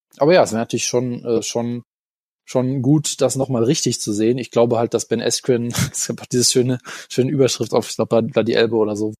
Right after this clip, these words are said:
gesagt hat, "Ben Askren, I have no interest in, in fighting Robbie Lawler again." Und dabei war halt ein Bild von Askren bei der Post-Fight-Presskonferenz. Und ich dachte, ja,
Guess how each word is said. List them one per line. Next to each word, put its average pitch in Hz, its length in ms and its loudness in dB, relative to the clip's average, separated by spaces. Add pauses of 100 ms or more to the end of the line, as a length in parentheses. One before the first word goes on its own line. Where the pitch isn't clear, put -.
gesagt 107 240 -6
hat, 101 120 -2
"Ben 113 120 2
Askren, 123 400 0
I 113 140 -2
have 117 180 -6
no 123 100 -2
interest 131 440 -2
in, 123 80 -4 (160)
in 113 180 -4
fighting 117 460 0
Robbie 117 180 2
Lawler 131 240 4
again." 156 340 0 (460)
Und 123 140 -4
dabei 117 260 2
war 127 120 2
halt 127 140 0
ein 123 140 -6
Bild 127 220 0
von 127 160 -8
Askren 127 340 -2
bei 117 100 0
der 110 120 0
Post-Fight-Presskonferenz. 110 1400 -6
Und 117 60 -10
ich 104 40 -8
dachte, 113 200 -8
ja, 113 260 0